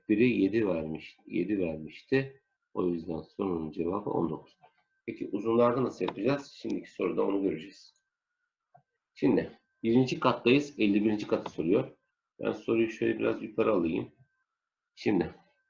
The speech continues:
X gördüğüm yere bir yazdığım zaman F üç eşittir F bir artı yedi. Şimdi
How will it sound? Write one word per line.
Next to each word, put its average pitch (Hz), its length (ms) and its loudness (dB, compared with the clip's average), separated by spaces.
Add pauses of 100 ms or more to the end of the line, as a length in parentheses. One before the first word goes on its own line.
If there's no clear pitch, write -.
(2000)
X 135 300 -2
gördüğüm 95 420 6
yere 110 360 4
bir 123 180 6
yazdığım 85 560 2
zaman 107 480 0 (800)
F 101 80 0
üç - 540 -2
eşittir 110 800 -2 (520)
F - 220 -4 (160)
bir 110 320 4
artı 82 400 0
yedi. 90 400 4 (1120)
Şimdi 131 500 0